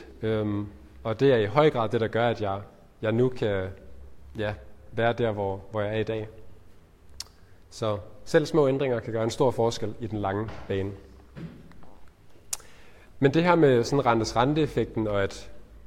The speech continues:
øh, ti procent afkast et år bliver til ti komma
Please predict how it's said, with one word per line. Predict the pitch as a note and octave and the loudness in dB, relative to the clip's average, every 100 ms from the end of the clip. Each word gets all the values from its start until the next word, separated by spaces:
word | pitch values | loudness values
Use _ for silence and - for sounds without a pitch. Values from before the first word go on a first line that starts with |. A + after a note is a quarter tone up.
| - | -8
øh, | G#2 F#2+ | -6 -6
ti | F#2+ - D#3 | -6 -2 -2
procent | B2+ A2 C3 A#2+ | 0 0 2 2
afkast | G#2 A#2 A#2 - | 2 0 -2 0
et | B2 | 4
år | C3+ A2+ | 6 4
bliver | G2 G2+ | 2 -4
til | F#2+ G#2 | -4 -8
ti | F#2 - C3 A2 | -10 -4 -4 -4
komma | - G2+ F#2+ | -10 -8 -8